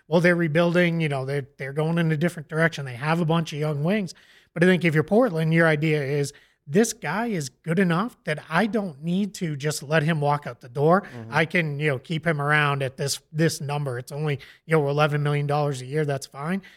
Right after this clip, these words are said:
Speaker 1: Keep him and keep things moving.
Speaker 2: Yeah. Yeah, absolutely. Absolutely. All right. Let's, there was another trade that actually went down here, um,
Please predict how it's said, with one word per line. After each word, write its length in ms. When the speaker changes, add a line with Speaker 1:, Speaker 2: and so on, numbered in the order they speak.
Speaker 1:
Keep 180
him 140
and 140
keep 180
things 240
moving. 220
Speaker 2:
Yeah. 220
Yeah, 240
absolutely. 520
Absolutely. 520
All 100
right. 160
Let's, 520
there 180
was 100
another 240
trade 240
that 100
actually 380
went 320
down 340
here, 400
um, 600